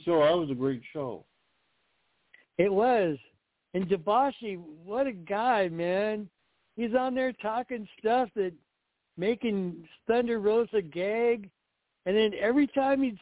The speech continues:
Speaker 2: say something like that, Thunder Rosa's reaction was, <clears throat> and guess what Debashi would do?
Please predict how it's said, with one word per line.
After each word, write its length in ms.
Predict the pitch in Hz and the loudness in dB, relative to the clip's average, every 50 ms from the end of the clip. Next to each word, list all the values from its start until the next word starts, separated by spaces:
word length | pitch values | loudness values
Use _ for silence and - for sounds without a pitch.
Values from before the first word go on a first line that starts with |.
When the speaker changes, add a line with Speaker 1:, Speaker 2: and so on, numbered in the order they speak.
| - | 0
Speaker 2:
say 240 | 240 247 269 277 262 - | 2 2 2 2 -2 -2
something 340 | 269 262 254 - 240 214 208 | -2 -2 -2 -4 -8 -8 -4
like 240 | 214 226 240 269 233 - | -2 -2 -2 -2 -2 -2
that, 240 | 233 214 208 190 - _ | -2 -2 -2 -4 -4 _
Thunder 300 | 226 233 247 240 254 247 | -2 -2 0 0 0 2
Rosa's 440 | 247 247 247 262 208 214 233 196 185 | 4 4 4 4 2 -4 -10 -10 -8
reaction 640 | 196 208 202 202 208 226 254 240 - - 202 190 | -4 -2 0 0 0 0 -2 -4 -4 -4 -4 -2
was, 140 | 180 170 147 - _ _ _ _ _ | -2 -4 -4 -6 _ _ _ _ _
<clears throat> 260 | _ _ _ _ - 269 | _ _ _ _ -6 0
and 1200 | 285 294 294 285 294 294 285 285 285 254 - - _ _ _ _ _ _ _ _ _ _ 175 175 | 0 2 2 2 2 2 2 0 -2 -6 -6 -12 _ _ _ _ _ _ _ _ _ _ -8 -2
guess 160 | 185 233 233 - | 0 0 -2 -2
what 180 | 254 247 214 185 | -4 -6 -6 -6
Debashi 480 | 208 190 233 226 247 233 - - 208 | -8 -4 -2 -2 -2 -2 -4 -8 -8
would 180 | 190 190 175 156 | -8 -8 -6 -6
do? 260 | 180 175 156 139 117 | -6 -6 -6 -6 -8